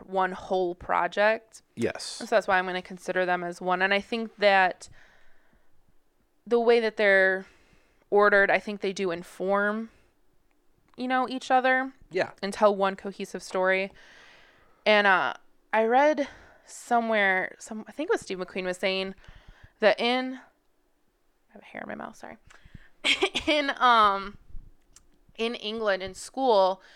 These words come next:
Speaker 1: when they teach Black history, they s-, they taught American Black history. So they would learn about slavery and Martin Luther King Junior bef-, and never learn anything about the Black communities within England.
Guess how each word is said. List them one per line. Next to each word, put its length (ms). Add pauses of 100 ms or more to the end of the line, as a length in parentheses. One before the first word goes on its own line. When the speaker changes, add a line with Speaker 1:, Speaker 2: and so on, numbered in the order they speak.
(260)
Speaker 1:
when 100
they 100
teach 380
Black 380
history, 800 (720)
they 100
s-, 160 (100)
they 120
taught 240
American 500
Black 240
history. 500 (300)
So 140
they 100
would 80
learn 160
about 180
slavery 520
and 100
Martin 220
Luther 200 (160)
King 220
Junior 540 (400)
bef-, 320
and 160
never 280
learn 200
anything 360
about 400 (420)
the 80
Black 260
communities 560
within 260
England. 480